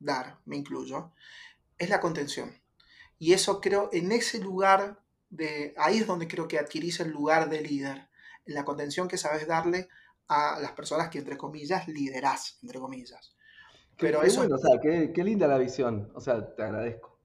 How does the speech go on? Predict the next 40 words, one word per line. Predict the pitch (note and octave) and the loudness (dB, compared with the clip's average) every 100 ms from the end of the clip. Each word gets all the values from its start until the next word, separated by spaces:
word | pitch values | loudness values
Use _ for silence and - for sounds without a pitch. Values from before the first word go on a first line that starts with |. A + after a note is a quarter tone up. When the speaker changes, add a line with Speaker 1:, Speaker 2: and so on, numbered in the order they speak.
| _ _ | _ _
Speaker 2:
que | A#2+ | -10
está, | G#2+ G#2 B2+ | -8 -4 -2
está | A2+ G#2+ C3+ | -2 0 2
re | D3 | 4
bonita | C#3+ C#3+ C3+ | 4 4 2
la | A2 | 0
visión, | G#2+ A#2 | 0 0
no | B2 | 2
me | |
había | C#3+ D3 | 2 0
puesto | C3+ - | -2 -4
a | A2+ | -6
pensar | A#2 B2 | -4 -4
en | A2+ | -4
eso, | A2+ G#2+ A2+ - | -6 -8 -14 -10
en | G#2 | -6
realidad. | G#2 G#2+ A2 A2+ - - - - - - - - G2 - | -4 -2 -2 -2 -10 -20 -20 -20 -16 -14 -12 -8 -8 2
Pero | A#2+ A#2+ A#2+ D#3 A2+ | 4 6 6 6 4
creo | D3+ D#3+ F3+ F3 | 2 4 2 2
que | D#3 D3 C3+ B2+ | 4 6 6 4
sí, | B2 A3+ G#3+ | 0 -2 -2
puede | G3+ D#3 F3 | -4 -2 -2
ser, | F3+ G3 F#3 | 0 2 2
porque | E3+ C3+ C3+ B2+ A2+ - _ _ _ - _ _ _ | -2 -2 2 2 0 -10 _ _ _ -20 _ _ _
yo | G3+ | -4
siempre | G3+ C4 A#3 | -2 -2 -4
trato, | G#3+ G3 G#3 A3 G#3 | -2 0 0 -2 -8
chicos, | G3 G3 G3+ | -8 -4 -2
de, | E3 C3 A#2 | 0 0 0
mm, | A2 G#2 G2+ G2 - _ _ _ _ _ _ _ _ _ _ | 0 0 -2 -4 -14 _ _ _ _ _ _ _ _ _ _
de | A#2 B2 A#2+ | -4 0 0
esta | - F#3 | -2 -4
gran | E3 F3+ | -2 0
responsabilidad | F#3 F3+ E3 C#3 B2+ A#2+ B2+ D#3+ | -2 -4 -6 -4 -2 0 2 2
de | E3+ | 2
tener | C#3 B2 D3 | 0 -2 -4
un | |
encendido | D#3+ C#3+ C3 C#3+ D3+ | -4 -6 -4 -4 -4
tan | D3+ | -4
alto | E3+ F#3+ C3 - A#2+ C3+ | -2 -4 -4 -6 -6 -8